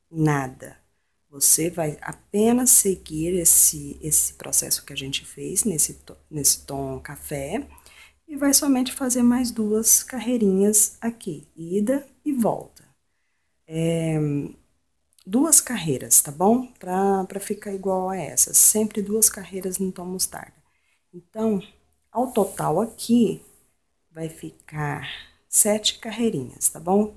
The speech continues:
Que é uma, duas, três, quatro, cinco que a gente fez no tom café e mais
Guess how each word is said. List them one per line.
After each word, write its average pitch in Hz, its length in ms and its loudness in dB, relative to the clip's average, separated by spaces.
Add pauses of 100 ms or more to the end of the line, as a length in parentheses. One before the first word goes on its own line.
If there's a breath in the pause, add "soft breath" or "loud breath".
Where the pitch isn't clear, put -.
(140)
Que - 140 -12
é - 240 -8 (180)
uma, 240 240 2
duas, 151 400 0
três, 147 320 -2
quatro, - 380 -8
cinco 196 340 4
que - 80 -12
a 160 60 -10
gente 156 280 -6
fez 151 240 -8
no 147 140 -6
tom 170 140 -8
café 240 360 -2 (440 loud breath)
e 247 80 2
mais 240 760 6